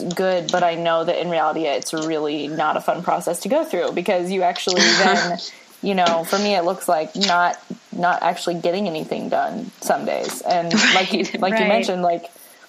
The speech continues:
Speaker 1: still being okay at the end of the day because you know that your identity isn't in him, but, or is, I'm sorry, is in him and isn't in the thing.
Speaker 2: Right. Yeah.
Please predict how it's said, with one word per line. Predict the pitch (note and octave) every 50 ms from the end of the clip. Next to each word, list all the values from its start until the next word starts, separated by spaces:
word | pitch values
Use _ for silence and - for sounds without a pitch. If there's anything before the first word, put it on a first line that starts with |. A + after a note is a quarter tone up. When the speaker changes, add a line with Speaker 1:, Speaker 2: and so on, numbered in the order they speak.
| - - - -
Speaker 1:
still | - - - - A3 G#3+ G#3
being | F#3 G#3 G3+ G3 F#3 E3+
okay | D#3+ F3 - G3+ F#3 G3+
at | G#3 G#3
the | F#3 F3
end | E3+ E3+
of | D#3+
the | E3
day | E3+ E3 D#3+ E3
because | E3 E3+ E3+ - E3+ E3+
you | F3 D#3+
know | E3 E3 E3+ E3 D#3+ D#3
that | E3 -
your | E3 E3
identity | E3 D#3+ D#3+ D#3+ E3 E3
isn't | D#3+ D#3+ E3+ E3
in | D#3+ E3+ F#3 F3
him, | F3 - - - - F3+ - -
but, | G3 F3+ F3 E3+ D#3+ - - - - - -
or | F#3 F#3
is, | D#3+ G3+ G#3 G3 - -
I'm | F3+ F#3 G3
sorry, | F#3 - E3 D#3+ - - - -
is | G3 F#3 G3 G3+ F#3+ -
in | E3+ E3+ E3+ F#3 F3+ - - - - - - _ _ _ - -
him | - B3+ B3+ A3 G3+ F#3+
and | F#3 F3+
isn't | - F#3 F#3 F#3+ F#3 G3 F#3
in | E3+ -
the | - -
thing. | - - - - - A3+ - - - - _ _ _ _ _ _ _ _ _ _ _ _ _ _ _ _ - - -
Speaker 2:
Right. | G3 G#3 F#3+ F#3 F3 D#3 D3 - - -
Yeah. | - G3+ G3+ G3 F#3 E3+ D#3 D3 D3 D3+